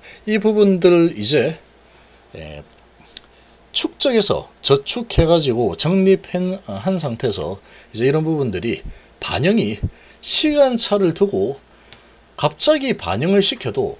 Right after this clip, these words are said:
할 말 없습니다. 반영시켜서 올라가겠다는데 누가 이걸 갖다가 막겠습니까? 올라가겠다는데 흔들어대면서 이래저래 하다가 휙 올려버리겠다. 그러고 올라가면 올라가는 거죠.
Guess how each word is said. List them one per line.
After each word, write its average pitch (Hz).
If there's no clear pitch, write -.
할 -
말 440
없습니다. 185
반영시켜서 233
올라가겠다는데 131
누가 277
이걸 196
갖다가 110
막겠습니까? -
올라가겠다는데 92
흔들어대면서 170
이래저래 165
하다가 147
휙 214
올려버리겠다. 139
그러고 254
올라가면 185
올라가는 196
거죠. -